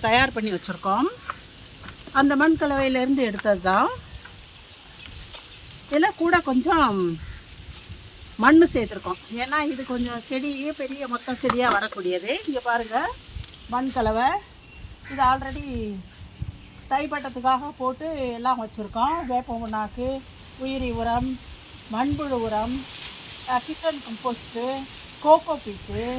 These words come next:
அப்புறம் மண்ணு, தோட்டத்து மண்ணு எல்லாம் சேர்த்து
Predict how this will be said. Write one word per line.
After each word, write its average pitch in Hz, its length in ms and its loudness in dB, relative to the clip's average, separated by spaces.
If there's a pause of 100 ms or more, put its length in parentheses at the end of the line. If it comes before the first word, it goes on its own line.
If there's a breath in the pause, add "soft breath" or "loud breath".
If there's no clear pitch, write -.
(580)
அப்புறம் 381 260 -4 (140)
மண்ணு, 277 260 -2 (220)
தோட்டத்து 254 420 -6
மண்ணு 208 160 -8 (220)
எல்லாம் 262 360 0
சேர்த்து 466 400 -8